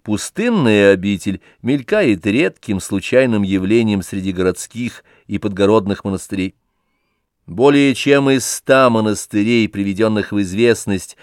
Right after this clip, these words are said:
до конца тринадцатого века, таких пустынек не насчитаем и десятка, да и из тех большинство приходится именно на тринадцатый век. Зато с четырнадцатого века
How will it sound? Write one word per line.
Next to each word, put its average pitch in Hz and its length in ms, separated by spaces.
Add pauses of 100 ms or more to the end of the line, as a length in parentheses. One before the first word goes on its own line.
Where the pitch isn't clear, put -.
(180)
до 98 100
конца 101 380
тринадцатого 104 640
века, 107 400 (240)
таких 104 400
пустынек 147 880 (460)
не 104 140
насчитаем 107 540
и 98 40
десятка, - 680 (460)
да 95 120
и 120 320
из - 220
тех 196 300
большинство 113 580
приходится 104 560
именно 101 240 (180)
на 104 140
тринадцатый 101 560
век. 95 240 (1800)
Зато 104 400
с 101 60
четырнадцатого 196 1040
века 104 320